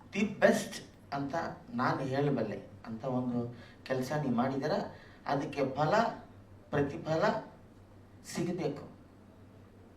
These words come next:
ಸಿನಿಮಾ ಥಿಯೇಟ್ರಲ್ಲಿ, "ಏ, ಯಾವ್ದು ಸಿನಿಮಾ ಇಲ್ಲ ಗುರು, ಅದಕ್ಕೆ ಇದು ಓಡ್ತಾ ಇದೆ."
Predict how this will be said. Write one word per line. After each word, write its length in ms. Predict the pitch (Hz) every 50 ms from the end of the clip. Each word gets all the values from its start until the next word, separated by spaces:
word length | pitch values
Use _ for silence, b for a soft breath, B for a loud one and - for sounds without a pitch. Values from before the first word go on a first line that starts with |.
| - - - - - - - - - - -
ಸಿನಿಮಾ 340 | 202 196 196 202 202 196 185 180 175 -
ಥಿಯೇಟ್ರಲ್ಲಿ, 500 | 185 180 180 180 175 175 175 165 165 160 156 143 135 131 131 - - 139
"ಏ, 120 | 151 151
ಯಾವ್ದು 380 | 151 147 156 180 185 185 185 185
ಸಿನಿಮಾ 260 | 180 165 170 175 175
ಇಲ್ಲ 200 | 170 170 165 160
ಗುರು, 220 | 151 151 147 156 156 156 131 - B B B B
ಅದಕ್ಕೆ 280 | 139 147 156 - 160
ಇದು 180 | 156 151 135 131
ಓಡ್ತಾ 280 | 131 135 135 135 135 127
ಇದೆ." 460 | 123 117 113 117 113 - - -